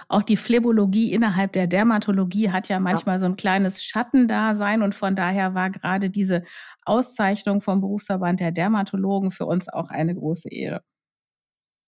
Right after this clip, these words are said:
Speaker 2: Ja, das muss man wirklich, äh, das ist, kann man, äh, eigentlich nicht genug betonen. Also, dass wir da sozusagen, äh, sichtbar geworden sind mit unserem Fach, ne, in diesem Kreis. Das fand ich schon gut.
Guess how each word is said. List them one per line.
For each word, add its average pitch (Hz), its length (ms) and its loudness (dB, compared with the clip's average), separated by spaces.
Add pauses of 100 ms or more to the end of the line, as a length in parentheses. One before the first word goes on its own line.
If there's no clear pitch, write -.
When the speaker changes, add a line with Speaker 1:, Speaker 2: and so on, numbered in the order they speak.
Speaker 2:
Ja, 175 140 0
das 208 200 0
muss 214 140 2
man 202 160 0
wirklich, 202 340 -6
äh, 196 220 -2
das 196 200 -2
ist, 208 240 -2
kann 208 140 0
man, 226 160 -4 (440)
äh, 196 480 0 (200)
eigentlich 208 340 -2
nicht 214 180 0
genug 190 360 0
betonen. 165 520 -2
Also, 170 240 -2
dass 180 220 -6
wir 185 80 0
da 180 280 -2
sozusagen, 175 840 -4 (380)
äh, 175 580 0
sichtbar 208 520 -2
geworden 175 400 -2
sind 170 220 -2
mit 170 160 -4
unserem 165 320 -2
Fach, - 360 -6
ne, 165 200 0
in 175 80 -2
diesem 170 260 -2
Kreis. 170 420 -4
Das 185 180 -6
fand 175 140 0
ich 160 60 -2
schon 180 140 0
gut. 170 280 -2